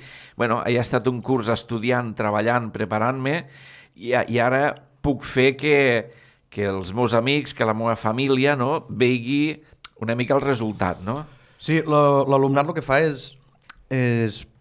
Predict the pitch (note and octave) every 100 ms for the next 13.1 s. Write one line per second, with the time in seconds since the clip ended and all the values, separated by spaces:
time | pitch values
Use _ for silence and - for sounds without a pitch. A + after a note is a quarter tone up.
0 | - B2 G#2+ A#2 B2 B2 A#2 G#2+ G2+ -
1 | B2+ C3 B2 A#2 A2 G#2+ G#2 G#2 A#2 A#2+
2 | B2 B2 B2 A#2 A2 G#2 G2 - - A#2
3 | A2+ A2 A2+ B2 A#2+ A#2+ B2 C#3 C3+ A#2+
4 | G#2 G#2 A2 A#2 A2+ G#2+ G#2 G#2 G#2+ G2
5 | - - _ A2+ G#2+ G2+ G2 D#3 E3 E3
6 | D3 C3 A#2 G#2+ G2 D3+ - - - _
7 | _ C3 B2+ A#2+ A#2 A2+ A2+ G#2+ G#2 G#2
8 | G#2 G2+ B2 A#2 A2 G2+ G#2 A2+ C#3 B2+
9 | A2+ A2+ A#2 A#2+ D3 D#3+ E3+ - - -
10 | - D3 C#3 C#3 C3+ B2+ A#2+ A2+ G#2 -
11 | C#3+ C#3 D#3 D#3 D3 B2 A#2+ - A#2+ B2
12 | B2 - B2 B2 B2 B2 A#2+ - B2 B2+
13 | C3+